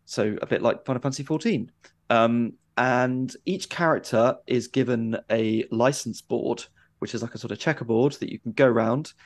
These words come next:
and you unlock all the different, ab-, not just abilities, but also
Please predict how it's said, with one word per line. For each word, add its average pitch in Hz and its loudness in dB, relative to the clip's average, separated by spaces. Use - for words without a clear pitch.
and 117 2
you 123 -2
unlock 127 2
all 151 2
the 135 0
different, 131 -6
ab-, - -10
not 165 4
just 165 -4
abilities, 123 0
but 139 4
also 143 4